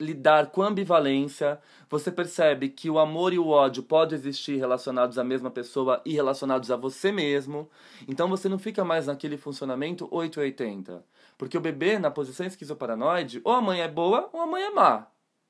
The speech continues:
É oito oitenta, né? É a mãe parcial, boa e má. Eu não consigo enxergar que essa mesma mãe pode ser tão boa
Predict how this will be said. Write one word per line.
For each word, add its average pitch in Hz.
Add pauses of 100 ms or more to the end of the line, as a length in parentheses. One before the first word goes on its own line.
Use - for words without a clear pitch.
(180)
É 127
oito 165
oitenta, 156 (440)
né? 170
É 170
a 156
mãe 180 (200)
parcial, 170 (120)
boa 202 (260)
e 269
má. 156 (300)
Eu 147
não 202
consigo 226
enxergar 165
que 165
essa 151
mesma 180
mãe 160
pode 165
ser 147
tão 226
boa 185